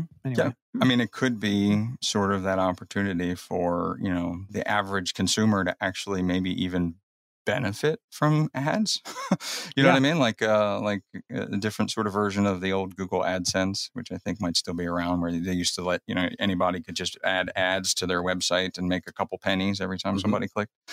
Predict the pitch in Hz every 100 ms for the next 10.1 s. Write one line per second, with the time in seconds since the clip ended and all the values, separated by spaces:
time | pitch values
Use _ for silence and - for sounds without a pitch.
0 | - - - - - 107 101 - 123 117
1 | - 131 95 107 110 - 95 92 98 98
2 | 90 90 - 90 - - 90 87 85 87
3 | 82 90 87 87 87 85 85 92 90 90
4 | 87 87 92 _ _ _ _ _ _ -
5 | _ _ - 87 - 85 - - 80 -
6 | - - - - 85 - 82 80 80 85
7 | 82 80 82 - - 85 87 92 - 87
8 | 87 87 87 87 85 87 87 _ _ _
9 | 135 123 - - _ 131 117 110 98 143
10 | 139